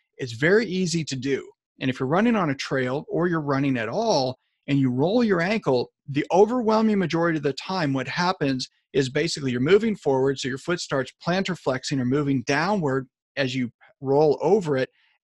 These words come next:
and it rolls to the outside. And so basically you wind up pulling and stretching the top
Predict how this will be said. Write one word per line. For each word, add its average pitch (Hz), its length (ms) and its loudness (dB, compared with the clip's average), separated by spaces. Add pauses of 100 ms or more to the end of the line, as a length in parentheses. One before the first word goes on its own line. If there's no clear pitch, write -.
and 190 240 -2
it 165 100 0
rolls 147 340 2
to 147 120 -4
the 131 260 -4
outside. 139 800 -4 (360)
And 139 100 -4
so 156 100 4
basically 151 760 0
you 131 160 -4
wind 151 300 -2
up 127 240 0
pulling 214 500 -2
and 131 160 -2
stretching 160 840 -4 (220)
the 131 80 -2
top 175 440 -4